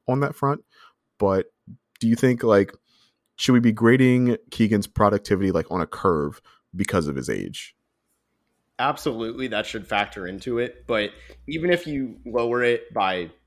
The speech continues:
Speaker 2: I don't know, if you made it, like, seventy-five percent of what it is, he's still over fifteen points per game. He's shooting fifty-seven percent from the field, and he's scoring at all three levels, thirty-eight,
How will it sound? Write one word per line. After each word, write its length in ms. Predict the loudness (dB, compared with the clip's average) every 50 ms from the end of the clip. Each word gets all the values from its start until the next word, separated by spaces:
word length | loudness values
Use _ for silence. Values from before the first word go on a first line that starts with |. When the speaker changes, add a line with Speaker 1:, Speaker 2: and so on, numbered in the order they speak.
| _ _ _ _ _ _ _ -6
Speaker 2:
I 80 | -4
don't 100 | -4 -4
know, 100 | -6 -8 -10
if 160 | -10 -10 -6
you 80 | -2
made 160 | -2 0 0 0
it, 220 | -2 -4 -4 -6
like, 380 | -6 -6 -6 -8 -10 -16 -20 _ _ _ _ _ _ _ _ _ _ _ _ _ _ _ _ _ _ _ _ _ _ _ _ _ _ -18
seventy-five 680 | -10 -4 -2 -2 -2 -2 -6 -4 -2 0 0 0 -2
percent 280 | -6 -12 -10 -8 -8 -6
of 80 | -6
what 160 | -6 -8 -8 -8
it 60 | -8
is, 160 | -10 -10 -10
he's 240 | -12 -14 -14 -14 -14
still 200 | -8 -6 -4 -2
over 220 | -2 -2 -4 -6 -12
fifteen 400 | -10 -10 -12 -10 -10 -14 -14 -14
points 260 | -12 -10 -12 -12 -12
per 140 | -14 -16 -14
game. 340 | -10 -8 -8 -8 -8 -8 -12 _ -20 -20 -20 _
He's 140 | -14 -12 -10
shooting 280 | -8 -6 -4 -4 -4 -4
fifty-seven 760 | -6 -4 -4 -4 -4 -4 -6 -12 -8 -2 -2 -2 -2 -2 -8
percent 360 | -8 -10 -8 -6 -6 -6 -6
from 140 | -8 -10 -10
the 80 | -10 -10
field, 300 | -10 -6 -6 -6 -6 -8
and 80 | -12
he's 140 | -16 -16 -16
scoring 300 | -12 -6 -4 -4 -2 -2
at 60 | -2
all 140 | -2 -2 -4
three 180 | -4 -6 -8 -6
levels, 400 | -6 -6 -6 -4 -6 -8 -8 -12 _ -20 _ -20 _ _
thirty-eight, 480 | 0 0 0 0 0 -2 -2 -2 -2